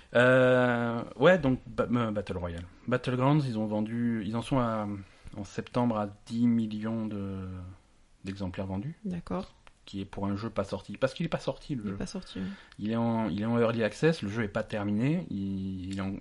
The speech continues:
Speaker 1: développement permanent. Euh, grosso modo, tous les mois, il y a un patch où ils rajoutent des trucs. Le dernier, là, ils ont rajouté du brouillard de temps en temps.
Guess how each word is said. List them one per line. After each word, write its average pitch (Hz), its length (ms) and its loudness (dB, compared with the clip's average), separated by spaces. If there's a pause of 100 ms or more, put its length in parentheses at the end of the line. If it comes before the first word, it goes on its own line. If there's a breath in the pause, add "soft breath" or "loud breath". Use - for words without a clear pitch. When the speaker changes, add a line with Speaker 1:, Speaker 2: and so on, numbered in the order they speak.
(260)
Speaker 1:
développement 104 540 -4
permanent. 104 600 0
Euh, 98 160 -2 (440 loud breath)
grosso 107 260 2
modo, 131 180 4
tous 139 180 -2
les 123 60 6
mois, 123 160 4
il 120 40 2
y 110 40 0
a 107 60 0
un 101 60 0
patch 101 300 -4
où 95 40 -6
ils 87 60 -4
rajoutent 90 180 -6
des 90 80 -6
trucs. - 200 -12
Le 104 100 -2
dernier, 113 360 4
là, 123 140 2
ils 110 120 0
ont 107 60 0
rajouté 101 360 -6
du 95 100 -6
brouillard 101 380 -2
de 113 100 -6
temps 107 180 -4
en 98 80 -2
temps. 117 220 -4